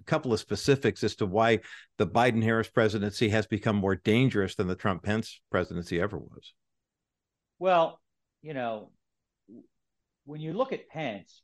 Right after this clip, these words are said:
Speaker 2: Pence is someone that has served in the House. He's been a governor. He's been a, an executive.
Speaker 1: Mm-hmm.
Speaker 2: Pence has,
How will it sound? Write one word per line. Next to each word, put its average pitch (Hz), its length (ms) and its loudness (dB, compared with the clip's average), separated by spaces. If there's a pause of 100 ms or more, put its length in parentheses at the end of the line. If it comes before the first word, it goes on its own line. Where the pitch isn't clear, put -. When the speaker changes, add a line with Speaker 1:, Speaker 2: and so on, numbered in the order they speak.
Speaker 2:
Pence 190 220 -6
is 196 120 -8
someone 156 300 -4
that 131 120 -4
has 113 180 -6
served 143 180 -4
in 117 80 -6
the 101 80 -6
House. 123 380 -2
He's 107 140 -10
been 101 160 -4
a 95 40 -8
governor. 113 720 -2
He's 110 120 -12
been 104 140 -4
a, 98 200 -4 (420)
an 98 100 -10
executive. 92 600 -2 (420)
Speaker 1:
Mm-hmm. 87 160 -6 (600)
Speaker 2:
Pence 160 360 2
has, 135 520 6